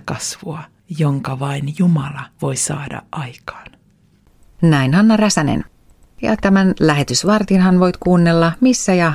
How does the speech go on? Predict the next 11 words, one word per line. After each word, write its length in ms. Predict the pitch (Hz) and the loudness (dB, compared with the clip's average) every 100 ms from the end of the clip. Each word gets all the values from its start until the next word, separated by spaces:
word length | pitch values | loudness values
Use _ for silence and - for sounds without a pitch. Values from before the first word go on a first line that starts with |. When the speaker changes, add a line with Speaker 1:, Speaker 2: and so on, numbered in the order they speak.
| 160 | 2
Speaker 2:
milloin 500 | 170 160 151 143 139 | 2 4 2 2 2
vain 300 | 143 143 135 | 2 2 -2
Kylväjä-podista, 920 | - 127 120 120 - 151 143 - 135 131 _ - | -2 -2 0 -2 0 0 0 -2 -4 -6 _ -8
joka 260 | 208 - 160 | -6 -2 0
löytyy 320 | 135 135 202 | 0 0 2
useissa 440 | 170 151 139 - 113 | 2 2 0 -2 -2
palveluissa. 720 | 135 135 123 - - - - - - - - - | 0 0 0 -4 -4 -8 -10 -18 -20 -20 -20 -4
Ja 80 | 233 | 0
nyt 180 | 220 208 | 2 2
ohjelman 320 | 156 151 143 | 2 2 2
lopuksi 440 | 143 131 - 139 | 2 -2 -4 -6